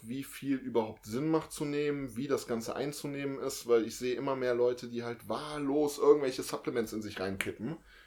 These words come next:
So, ähm, und das kann auch, man, man, also ich meine, die, die Nahrungsmittelergänzungsindustrie, äh, ist jetzt noch nicht allzu alt. So, wir wissen nicht, was das für Langzeitfolgen hat,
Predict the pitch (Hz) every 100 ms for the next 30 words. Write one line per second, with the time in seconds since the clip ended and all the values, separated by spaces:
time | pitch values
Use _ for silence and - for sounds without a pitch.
0 | _ 127 135 143 - - - 113 117 113
1 | 117 123 113 135 - - 139 131 - 151
2 | 151 123 113 110 107 - 104 107 127 120
3 | 113 110 104 95 104 101 98 117 120 -
4 | - - 117 117 107 101 107 123 110 107
5 | - 104 92 - 117 117 131 - - -
6 | - - 110 107 - 117 117 113 110 117
7 | 110 - 113 - 101 107 113 - - -
8 | - 110 107 104 104 104 107 107 113 117
9 | 110 110 107 - 107 107 117 120 101 -
10 | - - 110 107 104 107 127